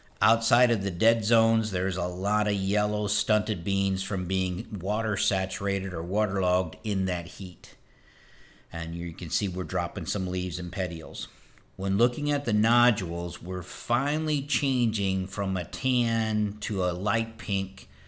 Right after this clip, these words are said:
uh, meaning that the bean is now starting to come back online and making its own nitrogen. And we need them bright pink to turn this crop around,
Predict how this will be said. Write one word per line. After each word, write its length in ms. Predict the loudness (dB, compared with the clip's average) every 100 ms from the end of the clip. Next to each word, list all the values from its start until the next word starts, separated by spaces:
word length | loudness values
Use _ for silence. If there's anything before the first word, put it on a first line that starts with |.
| -20 -20 -20 -20 -12
uh, 320 | -8 -6 -6 -4
meaning 380 | 2 2 2
that 120 | -2 -6
the 80 |
bean 380 | -4 0 2 2
is 160 | -2 -2
now 340 | -2 0 -2
starting 300 | -2 -2 -2
to 60 | -4
come 240 | -2 -2
back 260 | 0 0 0
online 540 | 0 0 0 0 0
and 100 | -2
making 300 | -4 -4 -4
its 200 | -6 -6
own 220 | -6 -6 -8
nitrogen. 560 | -8 -10 -12 -14 -16 -20 _ -20 _ -20 -20 -20 -20 -20 -20 -20 -20 -20 -20 -20 -20 -10
And 180 | 0
we 140 | 2 4
need 260 | 4 4
them 300 | 4 4 2 -2 -2
bright 440 | 2 4 2 0
pink 360 | 2 4 2 -6
to 80 |
turn 300 | -4 0 0
this 160 | 0 -2
crop 400 | -2 -2 -2 -4
around, 560 | -2 -2 -2 -2 -6